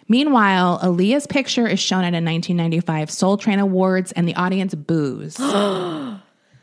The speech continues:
Yes. The scandal of their marriage is considered her fault. She's the little girl who tempted this grown man into doing something so horrible, and she's the one to blame.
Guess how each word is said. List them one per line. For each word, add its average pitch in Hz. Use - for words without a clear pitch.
Yes. -
The 196
scandal 233
of 294
their 277
marriage 220
is 185
considered 170
her 240
fault. 208
She's 208
the 208
little 202
girl 202
who 190
tempted 180
this 185
grown 202
man 190
into 175
doing 175
something 175
so 196
horrible, 175
and 160
she's 160
the -
one 156
to 147
blame. 156